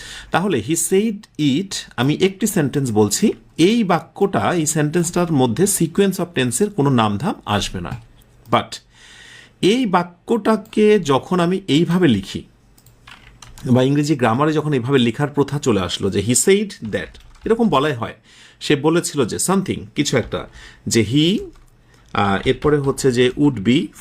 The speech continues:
faithful, he would be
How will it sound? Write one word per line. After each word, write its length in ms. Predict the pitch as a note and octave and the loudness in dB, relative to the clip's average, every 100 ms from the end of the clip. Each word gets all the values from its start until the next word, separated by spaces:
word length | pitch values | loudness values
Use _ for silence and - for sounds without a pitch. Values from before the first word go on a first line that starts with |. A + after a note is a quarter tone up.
| - | -2
faithful, 440 | C3 A2 - F2 - - - - - - - - - - - - - - - - - - B2 | -2 -2 -10 -12 -12 -20 -20 -20 -20 -20 -20 -20 -20 -20 -18 -18 -20 -20 -18 -16 -16 -6 -4
he 100 | A#2+ - - - - - _ - - | -4 -8 -20 -20 -20 -20 _ -8 0
would 180 | B2+ G#2 | 0 2
be 120 | G#3 | -2